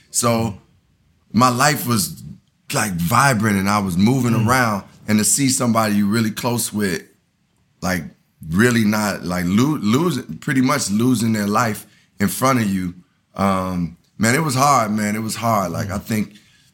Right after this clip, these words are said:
Speaker 1: you know, I, I never, it took me time to deal with that and understand that because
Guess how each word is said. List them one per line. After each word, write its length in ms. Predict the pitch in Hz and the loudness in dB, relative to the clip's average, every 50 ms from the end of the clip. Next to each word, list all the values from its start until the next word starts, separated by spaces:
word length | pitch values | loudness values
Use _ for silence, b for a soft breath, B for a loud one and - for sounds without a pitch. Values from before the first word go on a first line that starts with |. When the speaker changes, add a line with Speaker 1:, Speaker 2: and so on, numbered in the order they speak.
| _ - - _ | _ -20 -12 _
Speaker 1:
you 100 | - 107 | 0 0
know, 80 | 110 104 | 2 2
I, 280 | 98 104 101 95 87 - - | 0 0 0 -2 -4 -4 -2
I 260 | - 107 104 101 98 | -2 0 0 0 0
never, 600 | 98 98 104 107 104 95 90 95 92 90 87 87 b b b b b _ _ _ _ _ _ _ _ _ | 0 0 0 0 0 -2 -2 -2 -4 -4 -4 -6 b b b b b _ _ _ _ _ _ _ _ _
it 120 | - 101 - | -4 -4 -2
took 160 | - 147 107 | -2 0 2
me 120 | 113 113 | 0 0
time 340 | 110 - 127 120 120 113 107 | 2 2 0 2 2 2 0
to 80 | 101 90 | 0 -2
deal 280 | 80 110 117 117 113 | 0 0 0 2 2
with 120 | 104 104 - | 0 -2 -4
that 120 | 110 104 98 | -4 -4 -4
and 80 | 95 - | -4 -4
understand 720 | - - 107 101 92 - - - 113 110 110 104 98 95 | -4 -2 -2 -2 -2 -4 -4 -4 -2 -2 0 0 0 -2
that 200 | 92 90 82 82 | -2 -4 -6 -6
because 480 | 85 82 - - 95 92 87 85 - | -8 -10 -6 -6 -6 -4 -4 -6 -10